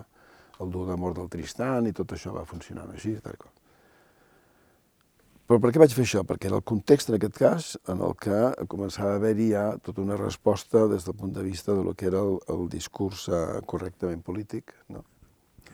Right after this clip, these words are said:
Les vanguardies començaven a estar qüestionades ja. Tot això,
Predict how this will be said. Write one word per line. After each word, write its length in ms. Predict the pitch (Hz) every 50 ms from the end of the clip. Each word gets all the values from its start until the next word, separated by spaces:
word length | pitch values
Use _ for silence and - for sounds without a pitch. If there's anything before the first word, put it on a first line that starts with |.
| - - - - -
Les 140 | 90 90
vanguardies 500 | 101 98 90 98 101 98 87 95 90 -
començaven 460 | - 101 98 90 82 101 95 95 92 90
a 20 |
estar 240 | 85 - - 98 92 92
qüestionades 720 | - - 85 - - 101 95 98 98 95 92 87 82 87 95
ja. 140 | 104 107 - 117 - _ _ _ _ _ _ _ _ _ _ _ _ _ _ _ -
Tot 140 | - 92
això, 160 | 78 73 69